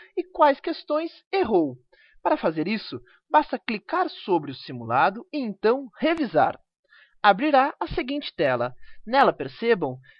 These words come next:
está cada questão, o gabarito e qual resposta você colocou. Para ver melhor o enunciado da questão, basta clicar sobre a questão e então ver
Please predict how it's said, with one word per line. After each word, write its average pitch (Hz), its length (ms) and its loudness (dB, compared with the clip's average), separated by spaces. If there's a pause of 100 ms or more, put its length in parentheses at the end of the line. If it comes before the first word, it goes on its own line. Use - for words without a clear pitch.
(120)
está - 840 0 (100)
cada 359 240 4
questão, 233 640 -2
o 277 80 -10
gabarito 294 580 2
e - 20 -4
qual - 320 2
resposta 277 580 0
você 254 300 -6
colocou. 196 560 0 (320)
Para 302 160 8
ver 339 180 2
melhor 214 380 4
o 180 40 2
enunciado 220 840 2 (200)
da 160 200 2
questão, 202 480 -2
basta 156 360 4 (140)
clicar 294 400 2
sobre 151 220 -8
a 143 40 -2
questão 196 520 -2
e 302 120 -4
então 170 320 -2
ver 208 320 2